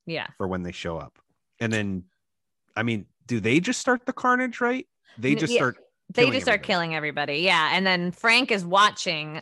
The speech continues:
Speaker 1: the entire time, uh, like, with a scope.
Speaker 2: And a,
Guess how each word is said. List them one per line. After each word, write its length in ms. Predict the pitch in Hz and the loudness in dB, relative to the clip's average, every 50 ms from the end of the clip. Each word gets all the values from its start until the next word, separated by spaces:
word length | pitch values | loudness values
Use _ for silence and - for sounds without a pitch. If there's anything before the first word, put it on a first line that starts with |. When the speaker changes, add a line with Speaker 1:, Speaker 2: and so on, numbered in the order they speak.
| _ - | _ -12
Speaker 1:
the 140 | 208 170 160 | -10 -8 -6
entire 400 | 160 170 - 196 165 156 156 156 | -6 -4 -2 -2 0 0 0 -2
time, 560 | 156 - - 160 147 143 143 143 143 143 147 | -4 -4 -4 -2 -2 0 -2 -2 -4 -6 -6
uh, 140 | 147 147 151 - | -6 -8 -8 -6
like, 160 | - 156 151 | -6 -6 -6
with 120 | 160 151 | -6 -8
a 40 | 160 | -8
scope. 560 | - - - - - 190 170 156 156 - - - _ _ - _ _ _ _ _ _ - | -8 -10 -12 -4 0 0 2 2 0 -4 -10 -20 _ _ -20 _ _ _ _ _ _ 2
Speaker 2:
And 240 | 190 190 180 190 | 4 4 4 4
a, 20 | 180 | 2